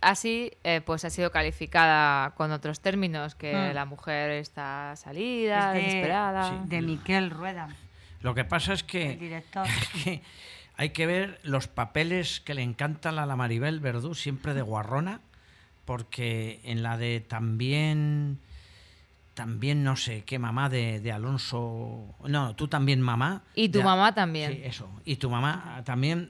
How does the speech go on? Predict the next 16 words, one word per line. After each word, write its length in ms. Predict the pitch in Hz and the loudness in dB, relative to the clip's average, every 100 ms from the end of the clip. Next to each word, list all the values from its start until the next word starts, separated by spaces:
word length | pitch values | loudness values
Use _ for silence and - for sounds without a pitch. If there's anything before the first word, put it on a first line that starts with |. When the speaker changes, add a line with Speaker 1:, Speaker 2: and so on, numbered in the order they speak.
| - | -10
Speaker 3:
de, 260 | 123 123 120 | -6 -4 -4
de 100 | 113 | -2
Alonso 380 | 131 139 135 | 0 0 -2
Cuarón. 440 | 117 110 120 190 233 - - - - - - | -4 0 2 2 0 -12 -20 -20 -20 -20 -8
También 720 | 127 123 123 156 165 160 143 127 | -4 0 4 4 6 4 4 0
juguetea 560 | 117 147 131 - 139 131 | -2 -2 -2 0 0 2
ahí 140 | 143 | 0
con 300 | 139 123 120 | -2 -4 -4
jovencitos 880 | 104 127 113 104 135 - - 123 - | -4 -4 -4 -2 -6 -6 -6 -6 -6
y 80 | 123 | -6
demás. 400 | 110 104 170 190 | -4 -2 -2 -2
Sí, 160 | - 147 | -4 -6
sí, 200 | - 143 | -8 -8
sí, 180 | - 143 | -8 -8
sí. 880 | - 139 110 104 101 101 104 101 90 | -8 -8 -8 -8 -10 -10 -10 -10 -8
Tiene 380 | 113 113 107 | -6 -4 -4